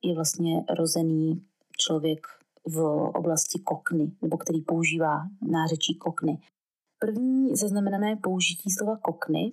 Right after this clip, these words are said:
pochází už z roku třináct set šedesát dva z nějaké legendy, kde to slovo znamená malé, nepravidelně tvarované vejce, jakože cock's egg, neboli kohoutovo vejce, neboli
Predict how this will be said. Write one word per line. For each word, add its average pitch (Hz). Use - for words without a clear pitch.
pochází 175
už 185
z -
roku 185
třináct 180
set 185
šedesát 208
dva 165
z 175
nějaké 185
legendy, 160
kde 175
to 185
slovo 185
znamená 185
malé, 180
nepravidelně 180
tvarované 156
vejce, 156
jakože 175
cock's -
egg, 190
neboli 160
kohoutovo 170
vejce, 160
neboli 170